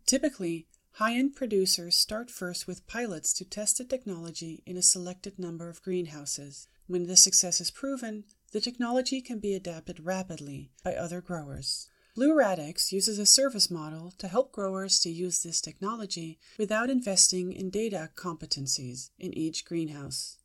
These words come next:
By providing easy-to-use data models, growers can focus on their strategy and managing the company.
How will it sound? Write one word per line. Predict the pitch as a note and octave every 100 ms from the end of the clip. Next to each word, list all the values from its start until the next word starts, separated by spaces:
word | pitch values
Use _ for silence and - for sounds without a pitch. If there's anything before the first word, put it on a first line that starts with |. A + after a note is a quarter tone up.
| _ _ _
By | G3
providing | G3 G#3+ G3 A3+ B3+ B3+ A#3+
easy-to-use | A#3+ B3+ C4 B3+ A#3+ G#3 F3+ F3
data | F3+ F3 E3+
models, | E3+ G3 F3+ D#3 E3 - -
growers | - A3+ D4+ -
can | C#4
focus | B3 G3+ F#3 E3+ F3
on | - E3
their | D#3+
strategy | - A#3 C4 B3 G#3 G3+ G3 _ _ _
and | A3 F#3+
managing | D#3+ E3 E3 E3+
the | E3
company. | - D#3 C3+ C#3 C#3